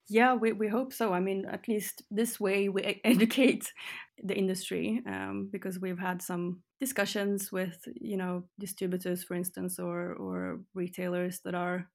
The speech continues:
interested and really wanna take in our brands. And they obviously have, like, some very big bureaucratic process for how things works. And when we say that we don't agree <laughs> with your conditions, you're like, "What do you mean? <laughs> Why wouldn't you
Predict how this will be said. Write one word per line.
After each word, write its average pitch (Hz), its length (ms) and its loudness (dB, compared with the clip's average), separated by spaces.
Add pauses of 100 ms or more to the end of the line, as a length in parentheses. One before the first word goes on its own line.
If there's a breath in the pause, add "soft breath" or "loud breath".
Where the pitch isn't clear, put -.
(160)
interested 185 560 -2
and 180 100 0
really 180 160 0
wanna 180 200 -2
take 180 220 -8
in 180 100 -2
our 180 80 -4
brands. 180 440 -2
And 180 240 -2 (640 loud breath)
they 196 140 10
obviously 185 360 4
have, 185 180 0
like, 175 180 -2
some 180 340 -2 (120)
very 180 400 2 (280 loud breath)
big 185 280 2
bureaucratic 208 840 4
process 208 520 2
for 190 200 0
how 185 160 0
things 185 320 -2
works. 180 360 0
And 185 300 0 (340 loud breath)
when 196 160 0
we 185 120 4
say 185 280 0
that 185 200 0 (100)
we 190 160 -2
don't 185 200 -2
agree 196 520 0
<laughs> - 460 0
with - 180 10
your 220 140 6
conditions, 220 680 4 (380 loud breath)
you're 214 100 2
like, 196 200 4
"What 214 100 2
do 269 60 6
you 294 60 8
mean? 285 220 4 (300 loud breath)
<laughs> - 520 -6
Why 233 160 6
wouldn't 247 260 4
you 190 100 2